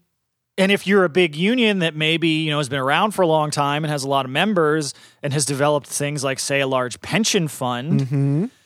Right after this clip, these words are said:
Speaker 1: then, you know, you can be as militant as you want, but if you've got, you know, a hundred thousand workers a couple years from retirement, then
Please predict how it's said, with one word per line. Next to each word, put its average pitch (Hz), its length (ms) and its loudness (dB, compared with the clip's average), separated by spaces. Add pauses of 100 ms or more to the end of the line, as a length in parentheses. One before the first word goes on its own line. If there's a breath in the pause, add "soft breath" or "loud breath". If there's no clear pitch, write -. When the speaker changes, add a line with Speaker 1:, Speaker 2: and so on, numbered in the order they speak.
(260 soft breath)
Speaker 1:
then, 160 560 -2 (320)
you 175 140 0
know, 156 180 0
you 190 160 2
can 180 120 -2
be 202 160 2
as 147 140 2
militant 175 420 0
as 139 140 -2
you 139 80 -4
want, 151 460 2
but 147 100 -6
if 156 140 -6
you've 170 140 -4
got, 175 280 4
you 175 100 -8
know, 151 200 -2
a 143 200 -2
hundred 165 300 0
thousand 160 380 2
workers 147 500 0
a 139 60 -6
couple 156 260 0
years 147 220 0
from 135 140 -8
retirement, 160 720 -2 (840)
then 151 380 -2